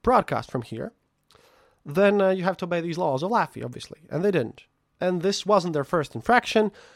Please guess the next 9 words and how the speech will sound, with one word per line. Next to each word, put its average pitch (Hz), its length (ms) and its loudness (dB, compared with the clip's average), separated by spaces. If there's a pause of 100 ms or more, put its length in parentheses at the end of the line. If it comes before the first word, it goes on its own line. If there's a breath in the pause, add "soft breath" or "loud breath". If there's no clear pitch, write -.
(540 soft breath)
and 165 280 -2
apparently, 185 540 0
well, 139 340 -4 (800)
they 170 120 2
really 151 200 2
didn't 139 200 -2
take 127 120 -4
this 151 140 -6
seriously. - 420 -4